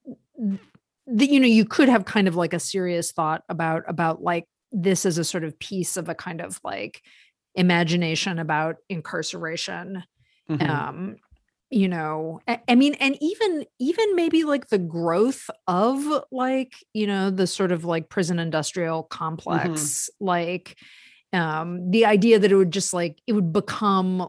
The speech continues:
Speaker 1: worth it to just, like, you know, give over an entire city to,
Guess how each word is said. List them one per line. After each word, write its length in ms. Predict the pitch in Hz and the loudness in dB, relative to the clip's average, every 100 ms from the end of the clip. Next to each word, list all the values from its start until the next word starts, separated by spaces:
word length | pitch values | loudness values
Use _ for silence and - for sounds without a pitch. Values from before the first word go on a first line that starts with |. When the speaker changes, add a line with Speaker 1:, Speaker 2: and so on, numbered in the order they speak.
| - | -10
Speaker 1:
worth 420 | 156 175 180 - | -8 -4 -2 0
it 260 | 262 269 - - | 0 -2 -4 -8
to 120 | - | -4
just, 340 | 175 175 151 - | -2 -2 -2 -4
like, 400 | 165 160 170 - - | -4 -4 -6 -10 -12
you 160 | 220 180 | -6 -6
know, 460 | 160 160 170 175 - - 185 | -4 -6 -8 -10 -14 -6 0
give 220 | 170 190 | 4 6
over 400 | 185 180 175 170 | 6 4 4 2
an 160 | 165 175 | 0 -2
entire 540 | 170 156 190 175 175 | -4 -4 -2 -2 -2
city 600 | 180 - 185 175 180 196 214 | -2 -2 0 -2 -2 -6 -8
to, 640 | - 185 175 170 170 170 | -2 0 0 -4 -4 -6